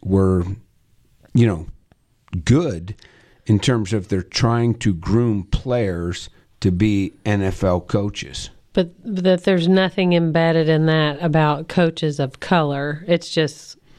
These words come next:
Speaker 2: former players.
Speaker 1: It does have to be a, a, a minority person.
Speaker 2: So, which leads me to this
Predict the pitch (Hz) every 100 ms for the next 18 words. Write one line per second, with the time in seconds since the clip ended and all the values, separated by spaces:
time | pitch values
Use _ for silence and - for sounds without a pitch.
0 | - - - 175 156 143 135 151 135 113
1 | - - - 117 85 123 117 101 92 -
2 | 87 78 90 - 95 - 92 - 95 87
3 | 90 90 92 87 85 78 71 _ _ _
4 | - 85 - - - - - - 208 180
5 | 165 170 202 196 190 - 190 190 165 185
6 | 170 - 180 165 156 165 160 - -